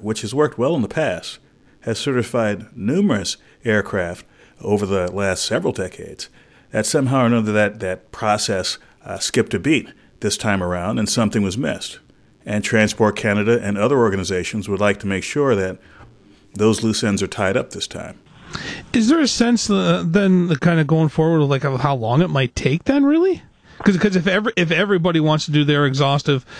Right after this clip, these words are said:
Speaker 2: uh, uh, kind of look through and, and c-, kind of going through with the fine-tooth comb, if, if everybody's doing that, it could take a long time to get it,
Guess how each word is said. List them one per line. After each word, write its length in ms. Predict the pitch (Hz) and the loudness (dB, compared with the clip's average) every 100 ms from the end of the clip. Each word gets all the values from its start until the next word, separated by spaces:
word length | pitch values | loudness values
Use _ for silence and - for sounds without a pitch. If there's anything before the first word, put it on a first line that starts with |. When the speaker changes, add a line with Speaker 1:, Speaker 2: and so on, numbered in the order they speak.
| - - | -16 -2
Speaker 2:
uh, 40 | 156 | 0
uh, 480 | 139 135 135 156 135 | 2 2 0 0 0
kind 260 | 170 143 | 2 2
of 180 | 143 127 | 2 0
look 580 | 143 139 151 147 143 - | -4 -4 0 2 2 2
through 300 | 151 143 143 | 2 4 4
and, 360 | 135 131 131 - | 2 2 0 0
and 220 | 147 147 - - | -2 -2 -2 0
c-, 120 | 151 | 0
kind 160 | - 151 | 2 0
of 60 | |
going 180 | 139 139 | 2 0
through 120 | 143 | 2
with 60 | 135 | 0
the 60 | 135 | 0
fine-tooth 400 | 143 135 143 - | 0 2 0 0
comb, 280 | 147 131 - - | 2 2 -2 -4
if, 120 | - 156 | 0 2
if 220 | 170 151 | 2 2
everybody's 540 | 156 190 170 151 135 | 2 2 2 2 2
doing 260 | 123 151 151 | 2 4 4
that, 140 | 127 | 4
it 60 | 127 | 2
could 180 | - 165 | 2 2
take 200 | 151 131 | 0 2
a 40 | |
long 200 | 127 127 | 2 2
time 240 | 127 135 131 | 2 2 2
to 60 | |
get 120 | 127 | 2
it, 80 | 127 | 0